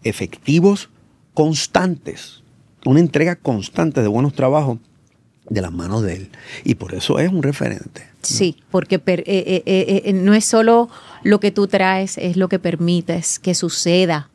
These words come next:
Speaker 2: porque eso es parte de,
Speaker 1: Claro.
Speaker 2: tú estás creando el ambiente para que, para que sucedan cosas,
Speaker 1: Claro.
Speaker 2: ¿verdad? Ahí en términos de
Speaker 1: Y yo te lo digo, y no, no porque yo piense que yo lo puedo lograr como dire-, no, no, no, es que
Speaker 2: Bueno,
Speaker 1: es,
Speaker 2: ojalá y
Speaker 1: eh,
Speaker 2: pudiéramos, sí,
Speaker 1: ah, ah,
Speaker 2: eh,
Speaker 1: claro,
Speaker 2: eh,
Speaker 1: ojalá.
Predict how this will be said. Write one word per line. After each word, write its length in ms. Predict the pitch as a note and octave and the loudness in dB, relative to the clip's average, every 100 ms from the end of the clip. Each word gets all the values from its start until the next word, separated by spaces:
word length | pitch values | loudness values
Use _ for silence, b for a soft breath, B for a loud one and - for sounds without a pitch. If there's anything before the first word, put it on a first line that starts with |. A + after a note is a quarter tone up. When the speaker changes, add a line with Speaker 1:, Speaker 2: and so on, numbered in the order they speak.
| - | -2
Speaker 2:
porque 380 | F#3+ - E3+ - | 0 0 -2 0
eso 180 | F#3 | -2
es 80 | G#3+ | -4
parte 460 | - A#3 - C#4+ C4 - | -4 -8 -4 -6 -6 -4
de, 260 | E3 G#3+ B B | -2 -2 B B
Speaker 1:
Claro. 200 | - - | -12 -2
Speaker 2:
tú 60 | G3+ | 0
estás 200 | G#3 G3+ | 0 0
creando 320 | G3+ G3 G#3 | 0 2 2
el 80 | G3 | 0
ambiente 380 | F#3+ G3+ A3+ A3 | 0 0 0 -2
para 200 | F3+ E3+ | -2 -4
que, 120 | F3+ | -8
para 400 | - _ D#3+ E3 | -10 _ -6 -6
que 120 | D#3+ | -6
sucedan 580 | - D#3+ - F#3 E3+ D#3+ | -6 -4 0 0 0 -2
cosas, 400 | F3+ F3+ F3 E3+ | -4 -4 -6 -4
Speaker 1:
Claro. 60 | |
Speaker 2:
¿verdad? 300 | D#3+ D3+ E3+ F3+ | -4 -2 -6 -6
Ahí 260 | D3 D#3+ | -4 -2
en 160 | E3+ D#3 | -2 -2
términos 420 | D3+ C#3+ D#3 F3 | -4 -4 -4 -2
de 100 | D#3+ | -2
Speaker 1:
Y 40 | B2 | 0
yo 140 | G#2+ | 0
te 100 | B2+ | 2
lo 120 | C#3 | 4
digo, 180 | C#3 E3 | 6 6
y 40 | D#3+ | 6
no, 180 | B2 C3+ | 4 4
no 180 | A#2+ | 2
porque 300 | G#2+ B2 A#2+ | 4 2 0
yo 240 | G2+ G#2+ G#2 _ _ _ _ - | 2 0 0 _ _ _ _ -4
piense 360 | A2 G2+ B2 | -2 0 0
que 100 | A#2+ | 0
yo 140 | G2 G2+ | 2 2
lo 140 | G#2 | 2
puedo 240 | G2+ G2+ G2+ | 2 2 2
lograr 340 | F#2+ F#2+ F#2+ | 0 -2 -4
como 340 | - F#2 F#2 | -4 -4 -2
dire-, 240 | F2 F#2 F2 | -2 -2 -2
no, 280 | F#2 E2 F2+ | -2 0 2
no, 120 | C3+ | 2
no, 300 | A2+ G2+ C3 - | 2 2 0 -2
es 160 | F#2+ | -12
que 300 | - C3+ C#3 B B D3+ | -4 0 0 B B -2
Speaker 2:
Bueno, 240 | F#3 B3+ | 2 2
Speaker 1:
es, 80 | A2+ | 2
Speaker 2:
ojalá 200 | F3+ F3 | 2 0
y 40 | |
Speaker 1:
eh, 40 | F3 | 2
Speaker 2:
pudiéramos, 520 | F#3+ F3+ A#3+ G4 F#3 - G3 | 2 4 2 0 -2 -2 -2
sí, 220 | G3 F3+ | 2 2
Speaker 1:
ah, 80 | F4+ | 4
ah, 40 | A#3 | 2
Speaker 2:
eh, 100 | F#3+ | 0
Speaker 1:
claro, 400 | E3+ G#3+ G3+ - | 2 4 4 2
Speaker 2:
eh, 40 | C#4+ | 0
Speaker 1:
ojalá. 360 | G2 A2 D#3+ | 2 4 2